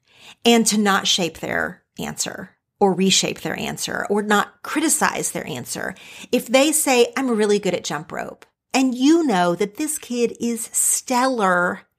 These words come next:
at a lot of things that seem more important than jump rope, just let it go.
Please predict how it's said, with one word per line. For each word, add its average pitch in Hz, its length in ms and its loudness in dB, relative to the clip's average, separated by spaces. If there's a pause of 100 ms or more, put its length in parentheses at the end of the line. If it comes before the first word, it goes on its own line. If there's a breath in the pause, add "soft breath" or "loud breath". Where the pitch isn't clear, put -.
(120)
at 226 120 4
a 240 60 2
lot 269 340 2
of 320 120 -6
things 180 440 -2
that - 120 -4
seem 202 220 2
more 196 200 2
important 185 500 -4
than 160 400 -8
jump 147 280 -10
rope, - 280 -6 (340)
just 339 220 0
let 320 120 0
it 302 100 -4
go. 262 360 -4